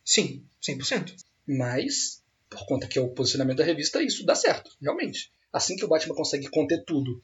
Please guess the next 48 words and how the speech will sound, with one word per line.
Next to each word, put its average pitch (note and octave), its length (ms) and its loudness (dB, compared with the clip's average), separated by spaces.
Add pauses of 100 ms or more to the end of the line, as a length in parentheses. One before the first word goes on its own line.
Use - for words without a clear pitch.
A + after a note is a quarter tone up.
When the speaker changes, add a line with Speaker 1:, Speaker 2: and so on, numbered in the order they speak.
(160)
Speaker 2:
e - 80 2
assim D#3+ 180 0
que E3 80 0
o D#3+ 40 -4
Gordon C#3+ 260 4
consegue C3+ 340 -2
organizar B2+ 360 0
as A#2+ 60 -2
pessoas D3 280 -2
com C#3 100 -2
a - 40 0
arma D#3 300 -6
dele, B3 320 -2 (720)
todo C4 140 0
mundo G3 160 -2
se G3+ 80 2
organiza, A3+ 500 2
todo A#3+ 160 0
mundo G#3 340 -2
cuida F#3+ 220 -6
do F#3+ 100 -6
fogo F#3+ 300 0
lá, G#3+ 220 4
assim, C#4+ 320 -2
e F#4 80 -4
o - 80 -8
pessoal D4 280 2
passa C#4 240 2
a D4+ 280 0 (100)
lidar C4 400 -2 (320)
direito A3+ 340 2
com G#3 80 -4
o G3+ 40 -4
problema. C3+ 280 2
O C3 60 -2
problema G3+ 320 4
era A3+ 80 4
só - 140 -4
que A3+ 200 -6 (240)
a G#3+ 80 0
humanidade G#3 520 2
é - 20 6
só G#3 160 4
muito G3+ 160 -6
caótica F#3+ 460 4
e F#3+ 40 -4
você F#3 200 -2
precisa F3+ 360 -4